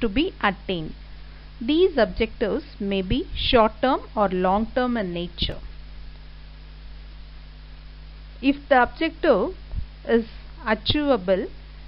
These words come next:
it is very easy to decide the functions. If the educational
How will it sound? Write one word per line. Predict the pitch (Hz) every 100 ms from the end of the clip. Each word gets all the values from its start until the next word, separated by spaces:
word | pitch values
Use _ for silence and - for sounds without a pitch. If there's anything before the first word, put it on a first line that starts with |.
| - -
it | 220
is | 226 190
very | 214 277 320
easy | - 220 208 269 262
to | 240
decide | 180 208 202 247 240 196
the | 233 466 - -
functions. | 254 226 - 214 156 - - - - - - - - - - - - - - - - - - - -
If | 262 - -
the | 247 240 214
educational | 233 311 294 311 - 311